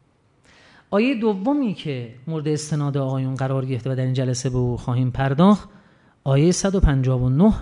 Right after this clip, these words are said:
از سورهٔ مبارکهٔ آل عمران هست. اون قسمتی از آیه که مورد بحث آقایون قرار گرفته این فرازه. خداوند خطاب به پیامبر می‌فرماید:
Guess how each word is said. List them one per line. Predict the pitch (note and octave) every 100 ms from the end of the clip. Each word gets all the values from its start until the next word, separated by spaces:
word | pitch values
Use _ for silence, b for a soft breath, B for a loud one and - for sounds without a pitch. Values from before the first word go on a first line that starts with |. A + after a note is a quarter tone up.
| -
از | F3+ F3+ F3 D3+
سورهٔ | - C3 C#3
مبارکهٔ | C#3 A#2+ A#2 A#2 - D3 D#3 E3 E3+ _ -
آل | B2 A#2
عمران | A2+ B2+ B2+
هست. | F#2+ A#2+ - - _ b b b b b b b b b b -
اون | D#4 B3+
قسمتی | G3 - B3+ D4 B3+
از | G#3 F3 -
آیه | D#3+ F#3+
که | - F3+
مورد | D#3 C#3+ C3+ C3+
بحث | G3 G#3 - -
آقایون | A3+ G#3 G3 G3
قرار | F#3 F#3 F3+
گرفته | F3+ F3
این | F3 D#3
فرازه. | - A#2 A2+ A#2 A2+ A2+ _ _ _ _ _ _ -
خداوند | F#3+ F#3+ G#3+ B3
خطاب | - F3+ A3 A#3+
به | A#3
پیامبر | - E3 D#3+ D3 D3+ G3
می‌فرماید: | F#3 C#3+ C#3+ C3 C3 C#3+